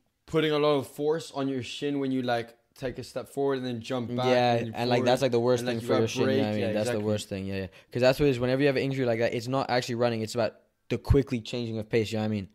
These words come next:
Speaker 1: Mm.
Speaker 2: Like, the quickly stopping and turning in the other direction. It's like, bro, like, that's what really hurts you, you know
Speaker 1: So
Speaker 2: what I mean?
Speaker 1: he told me,
Speaker 2: Like
Speaker 1: like, "You just do some stretches." I was like, "I safe."
Speaker 2: Fair.
Speaker 1: So then I turned around, started doing some stretches, and I'm just watching another training.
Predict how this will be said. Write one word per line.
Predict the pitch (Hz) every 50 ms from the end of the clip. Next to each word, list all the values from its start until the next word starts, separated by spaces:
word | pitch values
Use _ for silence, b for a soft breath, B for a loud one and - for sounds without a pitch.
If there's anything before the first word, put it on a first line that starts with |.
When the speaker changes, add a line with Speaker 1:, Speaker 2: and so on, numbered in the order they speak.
| - 127
Speaker 1:
Mm. | 127 123 113 110 - -
Speaker 2:
Like, | 113 117 117
the | 117
quickly | - 147 151 - 139
stopping | 127 - - 135 131 127 135 113
and | 104 117
turning | - - 135 127 123
in | 120 120
the | 117
other | 110 117
direction. | 113 120 117 117 - 110 107 117 113 b b b b b b
It's | - 107 104 120
like, | 110 101 98
bro, | 104 104 98
like, | 98 95 98 98
that's | 98 110 110 113 -
what | 98 90
really | 107 101 101
hurts | 104 101 98 -
you, | -
you | 95
know | 131
Speaker 1:
So | 127
Speaker 2:
what |
I | 123 117
mean? | 120
Speaker 1:
he | 127 123
told | - 139 127 123
me, | 123
Speaker 2:
Like | 117 113 110 107 -
Speaker 1:
like, | -
"You | 127
just | 117 113 101 92
do | 127 131
some | - - 123 107
stretches." | - 127 135 - - 101
I | 98
was | 98 92
like, | 98 90 98
"I | 101 101
safe." | 92 - - 104 120 131
Speaker 2:
Fair. | - 104 - 98 95
Speaker 1:
So | 98 101 -
then | 123
I | 120 113 110
turned | 110 - 135 127 120 123
around, | 127 131 123 120 123 120
started | - - 120 117 113
doing | 120 123 113
some | - 123 113
stretches, | - - - 131 127 123 - 123 123 127 117 -
and | - 117 113
I'm | 113 117
just | 107 98
watching | 107 117 - - - 117
another | 110 110 107 104
training. | 95 - - 113 127 127 113 98 92